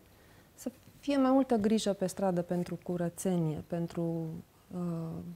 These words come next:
verdeață, pentru aerul curat, pentru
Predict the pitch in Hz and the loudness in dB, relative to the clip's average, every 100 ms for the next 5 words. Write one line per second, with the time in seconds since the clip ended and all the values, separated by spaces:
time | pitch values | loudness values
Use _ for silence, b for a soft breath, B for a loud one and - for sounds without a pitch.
0 | - 180 170 165 185 180 - 170 - 165 | -6 -4 -2 2 2 2 -6 -8 -4 -4
1 | 165 - 165 165 160 185 B B B B | -4 -4 -2 -2 -4 -8 B B B B
2 | - 185 180 170 - 165 175 170 - 160 | -2 2 2 0 -2 0 0 0 -2 -4
3 | 160 - 165 160 160 160 | -4 -4 -4 -4 -4 -4